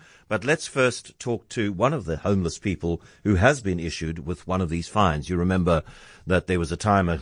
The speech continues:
month, six weeks ago, when we were talking about this on the radio a lot. Karen Gelderblom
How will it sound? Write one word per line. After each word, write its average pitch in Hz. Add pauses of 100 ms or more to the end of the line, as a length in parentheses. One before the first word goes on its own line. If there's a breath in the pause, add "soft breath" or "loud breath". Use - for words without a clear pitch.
month, 107
six -
weeks 127
ago, 98
when 92
we 90
were 87
talking 95
about 82
this 85
on 87
the 80
radio 78
a 82
lot. 78 (260 soft breath)
Karen 98
Gelderblom 78